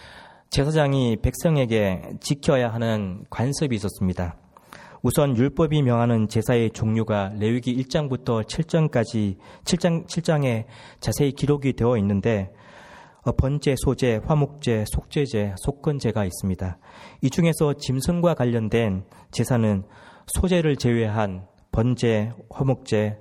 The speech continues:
속제제, 속건제입니다. 이 중에서 번제는 짐승 전체를 완전히 태우기 때문에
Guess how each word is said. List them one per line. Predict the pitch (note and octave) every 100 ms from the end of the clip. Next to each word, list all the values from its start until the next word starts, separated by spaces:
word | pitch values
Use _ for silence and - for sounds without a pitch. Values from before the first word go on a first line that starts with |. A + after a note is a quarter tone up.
| -
속제제, | - C#3 - C3 A#2 G2+ G2 - - -
속건제입니다. | - - D#3 A#2+ F#2 F2+ F#2+ F2 - _ _ _ - - - - - - -
이 |
중에서 | C3+ F3 D#3+ E3+
번제는 | - C#3+ D#3 D3 C3 G#2 G2+
짐승 | - B2+ B2 D#3+ D3+
전체를 | C#3 C#3+ D3 C3+ A#2+ G2+
완전히 | A2 C3 D#3 D3+
태우기 | C#3+ - G3+ D#3+
때문에 | - A#2 G#2 G#2 G#2 F2+